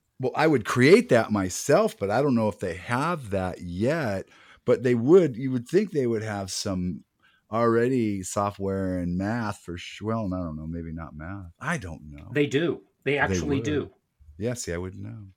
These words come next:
Speaker 1: But I
Speaker 2: They
Speaker 1: just
Speaker 2: do.
Speaker 1: know that you two
Speaker 2: They
Speaker 1: are
Speaker 2: do
Speaker 1: thinking
Speaker 2: have
Speaker 1: in more than one discipline, you know, 'cause we're just kind of that
Speaker 2: Mm-hmm.
Speaker 1: way.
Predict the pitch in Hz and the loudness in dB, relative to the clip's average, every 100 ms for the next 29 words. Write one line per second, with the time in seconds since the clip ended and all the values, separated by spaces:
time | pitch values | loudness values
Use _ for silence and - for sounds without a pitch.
0 | _ _ - - 139 143 156 160 156 135 | _ _ -10 2 4 4 2 2 0 -2
1 | 127 165 170 131 - 120 135 107 110 117 | -2 -2 2 2 2 0 0 0 2 2
2 | 110 101 101 98 101 104 107 - 92 87 | 0 0 -2 0 -2 -4 -8 -8 -8 -8
3 | 90 _ _ _ _ - 101 98 95 92 | -10 _ _ _ _ -8 -4 0 0 0
4 | - 123 139 156 151 131 _ - 135 123 | 0 2 4 4 2 -6 _ -2 0 2
5 | 127 127 120 143 120 101 113 | 2 2 2 4 2 0 -2